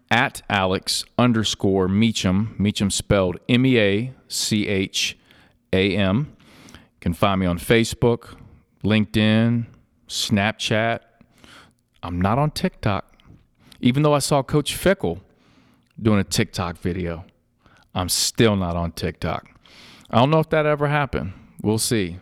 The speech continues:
I said I would never get on Snapchat, but then I ended up on, on Snapchat. So never say never with social media. Um, let's talk about a couple, uh, topics of the day. I wanna first talk about Coach Brannen. Uh, Coach John Brannen, head basketball coach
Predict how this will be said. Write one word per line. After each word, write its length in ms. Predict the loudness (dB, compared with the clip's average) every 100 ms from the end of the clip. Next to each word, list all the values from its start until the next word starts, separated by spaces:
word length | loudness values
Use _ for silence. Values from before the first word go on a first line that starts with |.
| -6
I 80 | -2
said 220 | 0 0
I 80 | 0
would 180 | 0 0
never 260 | 2 2 0
get 140 | 0
on 100 | 0
Snapchat, 720 | -2 -2 -2 -2 -4 -4 -6 -8
but 120 | -4
then 140 | -2
I 80 | 0
ended 200 | -2 -2
up 200 | -4 -4
on, 300 | -4 -4 -8
on 140 | -8 -8
Snapchat. 680 | -4 -2 -2 -2 -2 -2
So 300 | -2 0 0 -4 -16 -20 -20 -6
never 220 | 0 0 2
say 220 | 2 2
never 260 | 4 2
with 160 | 0 -2
social 320 | 0 0 0
media. 420 | 0 0 -2 -4 -8 -18 -20 -20 -20 -20 -14
Um, 240 | -2 -2 2
let's 180 | 0 4
talk 220 | 2 2
about 280 | 2 2 2
a 40 |
couple, 640 | -2 -2 -2 0 0 0 -2 -8 -18 _
uh, 160 | -2 0
topics 420 | 0 0 0 0
of 80 | 0
the 80 | 2
day. 180 | 2
I 60 | 2
wanna 260 | 2 2 0
first 420 | 0 2 2 0
talk 260 | 0 0
about 640 | 0 2 2 0 -4 _ -4
Coach 360 | 0 0 -2
Brannen. 600 | 0 2 2 0 -4 -10 -20 _ _ _ _ -6
Uh, 160 | -4 -2
Coach 320 | 2 0 2
John 280 | 0 0 0
Brannen, 360 | 0 2 2 2
head 220 | 0 0
basketball 520 | 0 -2 -2 -2 -2
coach 500 | 0 0 0 -4 -8